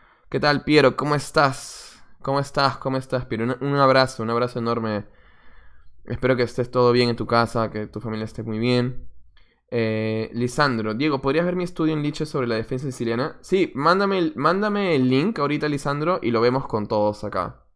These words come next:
si quieres. Vamos a ver el estudio de, de, de, de la siciliana de Lisandro. Mándame el link y lo vemos. ¿Qué te parece el est-, ese estilo? ¿Lo ves ef-? A ver, a ver, vamos a ver lo que me dice Enrique. Bueno, se supone que porque no lo he llevado muy a cabo, es una hora de táctica, después de una hora de estrategia y por último una hora de estudio de posiciones típicas.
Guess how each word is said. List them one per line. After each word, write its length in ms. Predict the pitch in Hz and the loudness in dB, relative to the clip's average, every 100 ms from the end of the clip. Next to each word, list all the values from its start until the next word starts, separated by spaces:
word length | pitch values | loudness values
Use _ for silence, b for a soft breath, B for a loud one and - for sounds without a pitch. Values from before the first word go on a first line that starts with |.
| _ | _
si 120 | - | -10
quieres. 500 | 95 87 85 - _ _ _ _ _ | -4 -4 -4 -8 _ _ _ _ _
Vamos 220 | 117 131 | 2 4
a 80 | 123 | 4
ver 100 | 117 | 4
el 240 | 123 117 | 4 2
estudio 380 | 110 - 120 120 | -2 0 2 4
de, 180 | 113 104 | 4 2
de, 140 | 104 104 | 0 -2
de, 320 | 87 107 101 | -2 0 0
de 160 | 92 110 | 0 0
la 100 | 107 | -2
siciliana 500 | 113 - 110 113 117 | -4 -4 -2 0 -2
de 200 | 123 107 | -4 -6
Lisandro. 560 | 101 107 101 92 - - b b b - | -6 -6 -6 -6 -10 -14 b b b -2
Mándame 260 | 143 175 | 0 2
el 60 | 147 | 2
link 260 | 151 202 - | 0 -4 -4
y 140 | 117 | -2
lo 140 | 113 | 0
vemos. 420 | 113 107 104 - - - b b b - | 0 -2 -8 -14 -20 -20 b b b -6
¿Qué 120 | 156 | -4
te 100 | 196 | 0
parece 500 | 151 147 170 165 - | 0 0 0 -2 -2
el 160 | 113 113 | -4 -4
est-, 320 | 117 - - | -6 -12 -8
ese 200 | - 127 | -8 -6
estilo? 380 | 143 - 123 110 | -8 -4 -2 0
¿Lo 120 | 107 | 0
ves 160 | 110 127 | -2 -4
ef-? 160 | 147 - | -10 -8
A 80 | 104 | -6
ver, 280 | 104 101 - _ | -6 -8 -16 _
a 80 | - | -8
ver, 160 | 104 107 | -8 -4
vamos 240 | 120 123 | -4 -2
a 60 | 113 | -2
ver 80 | |
lo 80 | 110 | -2
que 80 | 104 | -6
me 60 | 101 | -8
dice 140 | 104 | -8
Enrique. 460 | 101 - 107 123 - - b b b | -8 -8 -12 -14 -18 -20 b b b
Bueno, 240 | - 143 113 | 0 2 2
se 100 | - | -2
supone 360 | 123 170 214 | -4 0 0
que 80 | 208 | -4
porque 340 | - 127 127 120 | -4 -4 -4 -6
no 140 | 143 | -4
lo 100 | 151 | -4
he 80 | 147 | -4
llevado 280 | 131 131 131 | -2 -2 -2
muy 120 | 131 | -4
a 100 | 127 | -4
cabo, 300 | 139 147 147 | -4 -4 -6
es 180 | 127 143 | -10 -8
una 160 | 135 | -4
hora 120 | 135 131 | -2 -4
de 60 | |
táctica, 420 | - 139 - 151 | -4 -8 -6 -4
después 240 | 131 127 131 | -4 -2 -4
de 60 | |
una 100 | 127 | -2
hora 80 | 123 | -2
de 60 | 123 | -4
estrategia 380 | 117 - - - | -6 -8 -6 -6
y 40 | |
por 120 | 123 | -4
último 220 | 120 127 - | -6 -6 -4
una 260 | 135 131 | -4 -2
hora 140 | 131 123 | 0 -2
de 40 | |
estudio 300 | 117 - 123 | -4 -4 -4
de 60 | 117 | -4
posiciones 360 | 110 110 113 | -8 -8 -8
típicas. 580 | 104 - - - - | -12 -12 -10 -12 -14